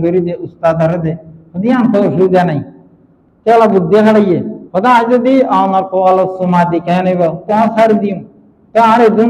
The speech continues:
সময় যে আরো আছে তখন। অত অনুদা সারি দিয়া করিব।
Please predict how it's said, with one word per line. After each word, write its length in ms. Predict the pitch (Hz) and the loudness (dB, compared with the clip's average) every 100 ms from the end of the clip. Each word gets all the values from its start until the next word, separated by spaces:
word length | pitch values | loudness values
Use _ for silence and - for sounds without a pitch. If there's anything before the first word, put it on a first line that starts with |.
| 226 | 0
সময় 180 | 233 214 | 0 0
যে 120 | 220 | 2
আরো 180 | 202 214 214 | 2 2 2
আছে 140 | 208 208 | 0 -2
তখন। 220 | 220 233 - - - _ _ _ _ _ _ _ _ _ _ _ _ _ _ _ _ _ _ _ _ _ | -2 -4 -8 -20 -20 _ _ _ _ _ _ _ _ _ _ _ _ _ _ _ _ _ _ _ _ _
অত 120 | 208 247 | 0 4
অনুদা 400 | 262 247 202 214 | 4 4 2 2
সারি 180 | 233 226 226 | 4 4 6
দিয়া 160 | 226 220 | 6 6
করিব। 200 | 214 | 4